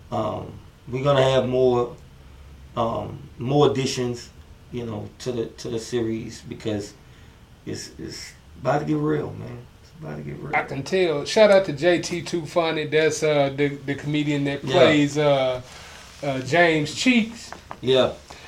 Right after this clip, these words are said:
Speaker 2: And, and the funny thing about it, when I saw it, it's so far away from his demeanor that I, that it was believable.
Speaker 1: Bruh, like, <laughs> when the part when he was aggressive.
Speaker 2: Yes.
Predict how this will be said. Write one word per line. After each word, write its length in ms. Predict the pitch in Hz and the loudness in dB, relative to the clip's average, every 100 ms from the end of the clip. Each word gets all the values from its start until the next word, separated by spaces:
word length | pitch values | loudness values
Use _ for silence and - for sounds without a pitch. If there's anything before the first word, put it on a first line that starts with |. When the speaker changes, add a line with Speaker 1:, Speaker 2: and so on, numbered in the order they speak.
| - - | -20 -6
Speaker 2:
And, 360 | 170 160 151 147 | 0 2 0 0
and 240 | 156 156 | -2 -2
the 40 | 147 | 0
funny 300 | - 269 202 | 4 6 6
thing 320 | 214 196 170 | 4 4 4
about 380 | 143 190 190 165 | 4 6 6 4
it, 120 | 143 | -2
when 220 | 160 156 | -2 0
I 140 | 165 | 0
saw 400 | 160 - 233 208 | -2 8 10 10
it, 160 | 165 151 | 8 4
it's 160 | 170 170 | -2 2
so 200 | 196 185 | 2 2
far 340 | - 202 180 | 4 6 8
away 180 | 165 170 | 6 0
from 180 | 165 143 | -2 0
his 220 | 180 - | 0 2
demeanor 420 | 139 139 226 196 | -2 0 2 2
that 180 | 139 147 | 0 0
I, 120 | 185 156 | 0 0
that 180 | 165 165 | 4 6
it 100 | 202 | 6
was 140 | 170 | 2
believable. 760 | 139 143 196 277 147 123 113 - - - - - 147 | 2 4 8 6 6 -4 -8 -12 -18 -18 -18 -12 0
Speaker 1:
Bruh, 360 | 147 151 131 | 6 8 8
like, 300 | 120 120 110 - | 8 4 4 0
<laughs> 800 | 180 - 254 - - - - - | 0 8 10 10 8 -8 -16 -4
when 380 | 143 139 147 135 | 2 4 2 0
the 100 | 123 | -4
part 460 | - 190 196 196 | 6 8 8 6
when 260 | 160 156 143 | 4 4 4
he 300 | 131 175 156 - - - - - - - - 147 135 | -2 -4 -4 -8 -20 -20 -20 -20 -20 -20 -16 -8 2
was 480 | 131 117 - - - - | 4 4 -2 -10 -10 -2
aggressive. 840 | 123 104 127 139 139 127 - - | -2 2 2 4 2 -4 -10 -10
Speaker 2:
Yes. 560 | 165 160 131 104 - | -2 -2 -2 -8 -14